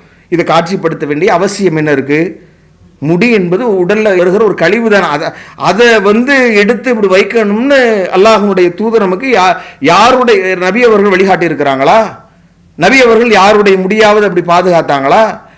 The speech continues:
எந்த நபித்தோழர்களுடைய முடிகளையாவது பாதுகாக்கணும், இப்படி காட்சிப்படுத்தணும், அதை வந்து மகிமைப்படுத்தணும், அதை பார்வையிடுவதனால நாம வந்து ஹிதாயத்து பெறுவோம், நாம பரக்கத்தடைவோம், இப்படி நமக்கு ம-, மார்க்கம் நமக்கு வழிகாட்டி இருக்கிறதா?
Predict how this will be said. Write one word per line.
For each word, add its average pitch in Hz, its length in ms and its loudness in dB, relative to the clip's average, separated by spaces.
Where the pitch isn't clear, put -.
எந்த 233 280 2
நபித்தோழர்களுடைய 220 840 2
முடிகளையாவது 208 800 2
பாதுகாக்கணும், 196 880 0
இப்படி 185 460 -2
காட்சிப்படுத்தணும், 196 1000 0
அதை 185 220 0
வந்து 208 580 4
மகிமைப்படுத்தணும், 190 800 -2
அதை 190 280 2
பார்வையிடுவதனால 214 1300 2
நாம 190 260 -2
வந்து 202 600 2
ஹிதாயத்து 208 500 2
பெறுவோம், 190 320 0
நாம 208 280 2
பரக்கத்தடைவோம், 208 800 0
இப்படி 220 520 -2
நமக்கு 196 300 -2
ம-, 196 180 -2
மார்க்கம் 214 400 0
நமக்கு 180 260 -2
வழிகாட்டி 196 400 2
இருக்கிறதா? 170 760 -2